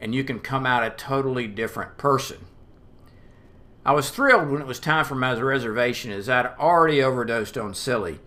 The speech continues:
So I ventured into the Pasta Palace and requested a seat without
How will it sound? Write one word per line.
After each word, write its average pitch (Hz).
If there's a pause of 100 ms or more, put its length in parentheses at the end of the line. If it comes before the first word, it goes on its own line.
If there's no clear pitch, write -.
(480)
So -
I 117
ventured 175
into 156
the 151
Pasta 147
Palace 127
and 127
requested 120
a 117
seat 117 (300)
without 120